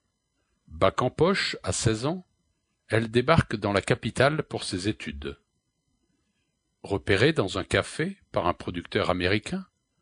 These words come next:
sa vie s'accélère entre Paris, Londres et New York. Mais les prime time sur M T V, France deux ou M six ne parviennent pas à lui faire oublier d'où elle vient et à qui elle doit d'être sauvée.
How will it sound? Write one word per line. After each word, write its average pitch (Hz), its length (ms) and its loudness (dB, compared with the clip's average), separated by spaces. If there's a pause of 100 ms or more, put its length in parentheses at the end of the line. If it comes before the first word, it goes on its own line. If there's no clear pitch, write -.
(540)
sa - 260 2
vie 147 140 -4
s'accélère 120 600 2
entre - 200 -6
Paris, 107 600 0
Londres 117 600 -2
et 98 120 0
New 101 160 -2
York. - 580 -8 (800)
Mais 78 100 -4
les 73 100 0
prime 90 360 0
time 131 260 2
sur 92 240 -4
M 95 140 0
T - 180 -6
V, 104 220 -6
France - 580 -8
deux 92 300 -8 (100)
ou 80 200 -16
M 85 200 -4
six - 640 -8 (480)
ne 90 100 -6
parviennent 90 460 -2
pas 135 280 2
à 92 40 2
lui 95 160 -6
faire 101 260 -2
oublier 95 420 -2
d'où 120 280 -2
elle 101 160 0
vient 82 400 -6 (840)
et 127 140 6
à 143 80 4
qui 131 320 -2
elle 92 180 2
doit 90 280 -2
d'être - 260 -8
sauvée. 73 480 -10